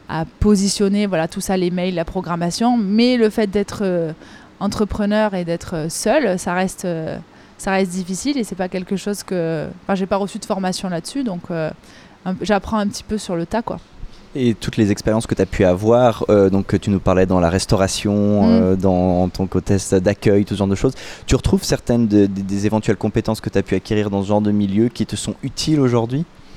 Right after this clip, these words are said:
Speaker 1: Euh, alors, évidemment, dans chaque métier, j'ai appris énormément de choses. Euh, j'ai, j'ai une formation qui m'a énormément, euh, aidée, ça a été, euh, passer deux ans au Club Med.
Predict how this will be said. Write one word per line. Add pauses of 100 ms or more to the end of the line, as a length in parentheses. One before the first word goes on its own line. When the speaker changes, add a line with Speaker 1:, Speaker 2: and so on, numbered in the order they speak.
(500)
Speaker 1:
Euh, (960)
alors, (240)
évidemment,
dans
chaque
métier,
j'ai
appris
énormément
de
choses. (520)
Euh, (320)
j'ai,
j'ai
une
formation
qui
m'a
énormément,
euh,
aidée,
ça
a
été,
euh,
passer
deux
ans
au
Club
Med.